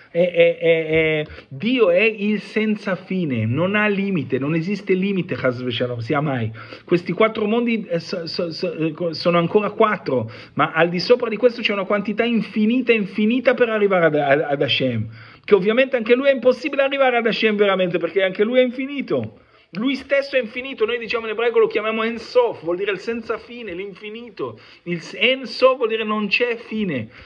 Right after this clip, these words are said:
è solo Hashem è infinito, solo lui è infinito, non c'è nessun tzaddik che è infinito, ok? Quindi anche gli tzaddikim, quello che stiamo dicendo che arriva in alto, in alto, in alto, con tutto il kavod, vuol dire con tutto l'onore che possiamo dare a tzaddikim così, che riescono ad arrivare così in alto,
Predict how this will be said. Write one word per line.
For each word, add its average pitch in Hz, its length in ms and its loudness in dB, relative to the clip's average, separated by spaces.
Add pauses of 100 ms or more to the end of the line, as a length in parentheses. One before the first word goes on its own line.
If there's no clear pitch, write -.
(100)
è 147 120 -10
solo 262 440 -4
Hashem 240 520 -4
è 214 60 -2
infinito, 151 760 -6 (160)
solo 254 440 4
lui 247 220 -4
è 214 60 0
infinito, 151 520 -6
non 170 160 -2
c'è 220 140 0
nessun 226 380 -4
tzaddik - 880 -4
che - 120 0
è 202 40 0
infinito, 180 1040 -4 (180)
ok? 208 720 -2
Quindi 220 180 2
anche 214 180 0
gli 214 120 -2
tzaddikim, 220 540 0
quello 214 180 6
che 208 100 0
stiamo 202 220 0
dicendo 214 260 2
che - 80 2
arriva 208 260 0
in 208 140 0
alto, 214 320 -6
in 214 120 -2
alto, 214 280 0
in 208 100 -4
alto, 226 520 -2 (340)
con 190 320 -4
tutto 262 320 0
il 233 140 0
kavod, 202 480 2
vuol 185 100 2
dire 190 120 2
con 185 200 0
tutto 233 400 -2
l'onore 208 520 4
che 175 100 -2
possiamo 175 380 0
dare 202 260 4
a 240 100 -2
tzaddikim 190 640 0
così, 202 300 0
che 185 140 -4
riescono 180 320 -2
ad 180 60 2
arrivare 185 160 2
così 185 180 -2
in 196 60 -2
alto, 233 300 0